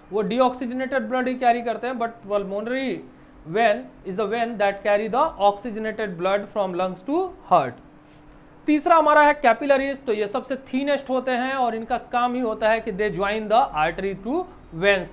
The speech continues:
ताकि material का exchange एक दूसरे के साथ में किया जा सके। तो ये हमारे arteries, veins और capillaries की बात हो गई। इनको आप अच्छी तरीके से note कर सकते हैं, आपका notes भी तैयार हो जाएगा।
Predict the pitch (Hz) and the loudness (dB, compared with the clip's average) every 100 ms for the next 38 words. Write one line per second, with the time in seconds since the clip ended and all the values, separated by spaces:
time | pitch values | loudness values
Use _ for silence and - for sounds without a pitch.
0 | - 208 196 240 214 202 220 226 214 214 | 0 0 2 -2 -2 -2 -2 -2 0 0
1 | 190 - 247 214 202 196 180 185 208 196 | 0 -4 -6 -4 -4 -6 -8 -6 -6 -4
2 | 190 175 185 302 339 - - - 247 233 | -2 -2 0 0 0 -6 -20 -6 4 4
3 | 170 147 - 135 110 - - - - 220 | 6 2 0 -10 -10 -14 -12 -10 -6 0
4 | 285 254 226 220 294 - 190 190 196 262 | 2 2 2 2 2 2 2 2 0 -4
5 | 302 196 180 202 240 233 247 339 - 220 | -4 -6 -4 -2 -2 4 4 4 0 0
6 | 254 254 240 233 - 220 180 190 196 202 | 0 0 0 -4 -6 -4 2 2 2 -2
7 | 185 254 285 - - 196 196 220 208 208 | 0 -2 -4 -12 -18 -12 0 2 2 0
8 | 190 220 208 190 190 196 302 247 180 233 | -6 -8 -6 -6 -8 -6 -6 -4 -4 -4
9 | 254 226 220 220 233 233 - 208 175 196 | -2 -4 -4 -6 -6 -6 -2 -4 -4 -6
10 | - 160 214 196 160 143 135 135 123 117 | -6 -8 -6 -4 -2 -2 -2 -4 -4 -6
11 | 113 123 | -8 -12